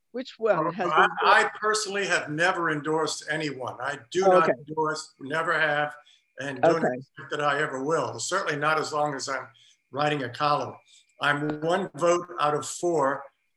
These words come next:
Speaker 2: on Gambit's editorial endorsement committee.
Speaker 1: Okay. All right, so it's Gambit that endorsed. But before we get to that, let's, let's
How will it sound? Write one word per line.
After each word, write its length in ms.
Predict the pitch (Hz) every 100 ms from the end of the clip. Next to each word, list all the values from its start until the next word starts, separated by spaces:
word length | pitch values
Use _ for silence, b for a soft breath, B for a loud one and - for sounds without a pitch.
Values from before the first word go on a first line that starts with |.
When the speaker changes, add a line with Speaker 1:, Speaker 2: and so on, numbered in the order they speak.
| _
Speaker 2:
on 260 | 139 139 135
Gambit's 760 | 127 147 156 151 151 - - -
editorial 580 | 156 160 165 156 156 139
endorsement 600 | 131 143 143 - 127 120
committee. 320 | 139 120 113 - _ _ _ _ -
Speaker 1:
Okay. 460 | 175 175 - 156 - _ _ _ _ b b -
All 100 | 320
right, 200 | 294 262
so 180 | 294 247
it's 240 | 247 -
Gambit 480 | 262 226 202 175 170
that 100 | 196
endorsed. 320 | 185 185 180 190
But 160 | 233
before 300 | 233 - 381
we 80 | 392
get 220 | 285 285
to 100 | 311
that, 260 | 214 196 170 B B B _ _ _ _ _ _ _ _ -
let's, 320 | 285 415 -
let's 320 | 349 415 -